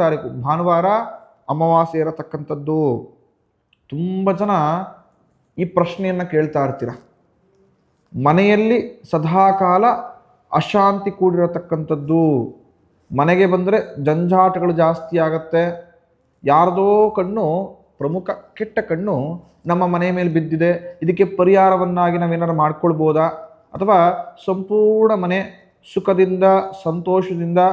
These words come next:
ಧನಾತ್ಮಕವಾಗಿ ವಾತಾವರಣನ ಸೃಷ್ಟಿ ಮಾಡ್ಕೊಳ್ಬೋದಾ ಅಂತೇಳಿ ತುಂಬ ಜನ ಕೇಳ್ತಿರ್ತಾರೆ. ಖಂಡಿತ ನಾನು ಹೇಳತಕ್ಕಂತಹ ಈ ಸರಳ ಪರಿಹಾರವನ್ನ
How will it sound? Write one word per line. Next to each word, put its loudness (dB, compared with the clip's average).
ಧನಾತ್ಮಕವಾಗಿ 0
ವಾತಾವರಣನ 0
ಸೃಷ್ಟಿ -8
ಮಾಡ್ಕೊಳ್ಬೋದಾ 0
ಅಂತೇಳಿ 0
ತುಂಬ -2
ಜನ -2
ಕೇಳ್ತಿರ್ತಾರೆ. -4
ಖಂಡಿತ 2
ನಾನು 0
ಹೇಳತಕ್ಕಂತಹ 0
ಈ -4
ಸರಳ 2
ಪರಿಹಾರವನ್ನ 2